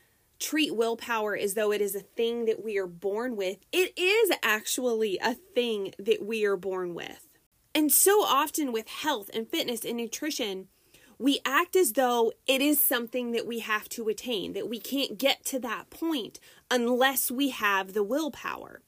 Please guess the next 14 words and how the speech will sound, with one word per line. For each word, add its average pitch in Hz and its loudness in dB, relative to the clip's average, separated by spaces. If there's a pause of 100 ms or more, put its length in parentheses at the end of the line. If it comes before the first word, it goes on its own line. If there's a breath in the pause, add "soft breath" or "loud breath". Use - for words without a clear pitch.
(680 loud breath)
But 311 2
if 320 2
we're 320 0
born 339 4
with 240 0
it 180 -6 (240 soft breath)
and 269 4
it 269 0
is 294 2 (100)
a 240 -2
natural 226 -2
human 254 -2
nature 240 -2
trait, - -2